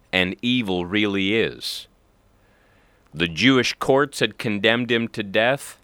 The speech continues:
The Roman courts had condemned him to death.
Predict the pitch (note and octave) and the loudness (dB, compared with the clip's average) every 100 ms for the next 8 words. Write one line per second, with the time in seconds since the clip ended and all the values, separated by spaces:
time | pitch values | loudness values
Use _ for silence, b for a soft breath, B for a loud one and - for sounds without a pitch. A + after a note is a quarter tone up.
0 | _ _ _ - F2 F#2 F#2 B2 B2+ A#2+ | _ _ _ -10 -4 0 2 2 2 2
1 | A2+ - - B2+ D3+ D#3 - F#2 - - | 0 -2 0 2 2 -2 -2 -2 0 -2
2 | F#2 E2+ G#2 A#2+ A2+ G#2+ G#2 - F#2+ F#2+ | -2 2 2 4 2 0 2 2 2 2
3 | G#2+ B2+ - | 4 2 0